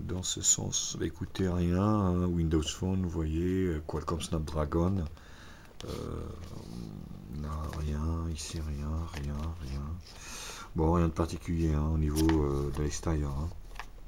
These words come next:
Ouais, rien, non, j'avais, il me semblait que j'avais vu. Non, non, même pas.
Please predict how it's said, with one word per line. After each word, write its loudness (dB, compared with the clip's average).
Ouais, -4
rien, -2
non, -6
j'avais, -2
il -4
me -6
semblait -2
que -8
j'avais 2
vu. -2
Non, -2
non, 4
même 4
pas. -6